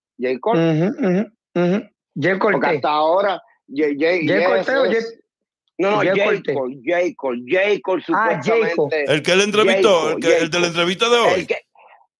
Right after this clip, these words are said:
Speaker 1: el que él entrevistó supuestamente, yo no sé si yo escuché mal,
Speaker 3: Oye,
Speaker 1: pero para mí
Speaker 3: ese,
Speaker 1: que el
Speaker 3: ese,
Speaker 1: hombre va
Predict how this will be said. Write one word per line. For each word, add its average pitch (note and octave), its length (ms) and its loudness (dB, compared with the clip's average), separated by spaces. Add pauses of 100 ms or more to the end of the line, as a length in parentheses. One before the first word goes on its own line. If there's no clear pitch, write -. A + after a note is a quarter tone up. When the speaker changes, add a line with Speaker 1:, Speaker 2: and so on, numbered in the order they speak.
Speaker 1:
el B2 200 -2
que G#3 80 -2
él G#3 120 2
entrevistó A3+ 500 -2
supuestamente, F#3 1300 -4
yo F3+ 160 -2
no G3 140 -4
sé G#3 300 -4
si F3+ 160 -8
yo - 80 -2
escuché D#3+ 400 -6
mal, C#3 260 2
Speaker 3:
Oye, C3+ 120 -2
Speaker 1:
pero G#2+ 120 -2
para - 120 0
mí - 20 2 (100)
Speaker 3:
ese, - 80 -4
Speaker 1:
que - 80 -6
el E3+ 60 0
Speaker 3:
ese, D#3+ 100 0
Speaker 1:
hombre D3+ 180 -2
va C#3 100 -4